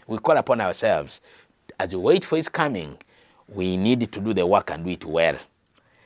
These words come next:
Treat others well, preach the gospel, love other one another,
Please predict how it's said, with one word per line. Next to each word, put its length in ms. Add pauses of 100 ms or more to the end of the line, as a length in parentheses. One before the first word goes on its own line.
(160)
Treat 200
others 320
well, 360 (840)
preach 220
the 140
gospel, 560 (720)
love 300
other 240
one 200
another, 420